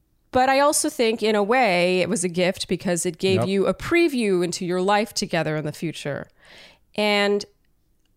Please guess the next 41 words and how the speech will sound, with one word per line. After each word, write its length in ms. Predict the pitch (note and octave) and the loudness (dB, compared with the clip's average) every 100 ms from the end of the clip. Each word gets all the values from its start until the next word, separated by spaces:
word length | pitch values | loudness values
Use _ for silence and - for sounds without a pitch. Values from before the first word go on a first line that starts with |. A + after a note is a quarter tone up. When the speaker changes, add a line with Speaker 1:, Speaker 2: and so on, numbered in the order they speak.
| _ | _
Speaker 1:
ultimately, 1040 | A#3+ C4+ D4 C#4 G#3 F#3+ F#3+ F3+ F3+ F#3 _ - | 2 2 2 0 0 0 0 2 0 -2 _ -14
what 340 | F3+ F3+ A#3+ | -6 0 0
it 100 | A#3+ | 2
looked 260 | A#3+ C#4 - | 0 0 0
like 180 | G#3 G3+ | 0 0
when 120 | G3+ | 0
you 60 | F#3+ | 2
were 80 | |
living 200 | A3 A#3 | 2 2
together, 340 | A#3 F#3+ F3+ F#3 | 0 0 0 0
which 280 | B3+ C4 - - | 0 -2 -4 -2
ul-, 220 | F4 F4+ - | -2 -2 0
is 240 | F#4+ G4 | 0 2
the 100 | F4 | 0
goal 500 | A#3 B3 G3 F3+ C#4 | 2 4 4 4 2
from 240 | D#4+ - B3 | 0 -2 0
a 40 | |
conventional 540 | A#3+ G#3+ G3 F#3+ G3+ F3+ | 0 0 0 0 -2 -4
standpoint, 520 | - D#3 D#3 F#3+ F#3 | -2 -4 -2 -2 -2
to 80 | A3 | 0
live 200 | A3 G#3+ | 0 0
together 400 | F3 F#3 F3 E3 | -2 0 0 -2
in 80 | |
a 60 | D#3 | -4
partnership. 500 | - - C#3+ A#2 E3 | -6 -6 -4 -2 -2
Speaker 2:
Y-, 60 | G#3+ | -4
it's 120 | - | -4
a 40 | |
good 200 | F#2 A#2 | -2 -2
test. 540 | - D#3 C#3+ - - - | 0 -2 -2 -6 -14 -6
Speaker 1:
It's 180 | A#3 D4 | -2 0
a 60 | C#4 | 0
good 160 | F4+ | 0
test. 400 | F4+ F#4+ C4 - | 2 2 0 -2
And 180 | B3 B3 | -2 0
you 140 | C#4+ D#4 | 0 0
saw 320 | - D4+ D4 | 2 2 2
that 140 | C4 | 2
you 200 | A3 D4 | 0 0
don't 280 | C4+ C#4+ C4 | 2 2 0
like 600 | A3+ C4+ C#4 E3+ - | 0 2 0 -2 -10